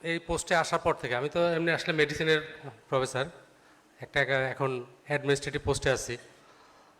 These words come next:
তো এই পোস্টে আসার পর থেকে ডেঙ্গু সিজনে আমার আসলে রাতে ঘুমটা একটু কমই হচ্ছে। মানে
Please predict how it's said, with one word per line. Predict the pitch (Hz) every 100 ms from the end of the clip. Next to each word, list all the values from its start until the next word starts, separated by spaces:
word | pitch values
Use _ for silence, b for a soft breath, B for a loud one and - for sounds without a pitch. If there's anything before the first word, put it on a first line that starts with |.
| _
তো | 147
এই | 156
পোস্টে | 180 - 185
আসার | 165 180
পর | 185 180
থেকে | 190 180 180
ডেঙ্গু | 165 170 180
সিজনে | 175 175 175
আমার | 165 165
আসলে | 165 175 175 170 147 139
রাতে | 143 180 160
ঘুমটা | 131 156 156 160 156
একটু | 147
কমই | 151 156 151
হচ্ছে। | 139 - 117 - - B B B B B _ _ _ _ 135
মানে | 135 131